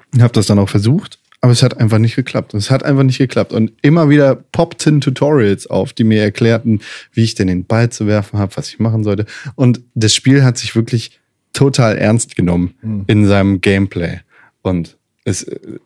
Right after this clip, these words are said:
Speaker 1: hat mir immer neue Mechaniken erklärt. Und wenn du den Ball nach oben wirfst, dann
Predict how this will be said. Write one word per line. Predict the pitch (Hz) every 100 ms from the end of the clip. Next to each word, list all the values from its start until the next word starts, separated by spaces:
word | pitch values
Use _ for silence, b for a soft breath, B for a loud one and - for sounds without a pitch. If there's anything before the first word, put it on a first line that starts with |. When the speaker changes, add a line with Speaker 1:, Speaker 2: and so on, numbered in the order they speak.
| _ -
Speaker 1:
hat | 107 -
mir | 110
immer | - 123
neue | 123 139 139
Mechaniken | 120 127 131 127 120
erklärt. | 110 - 120 107
Und | 113 B B -
wenn | 113
du | 113
den | 120 123
Ball | 127
nach | 127 123
oben | 170 165 156 139
wirfst, | 139 151 147 -
dann | 135 123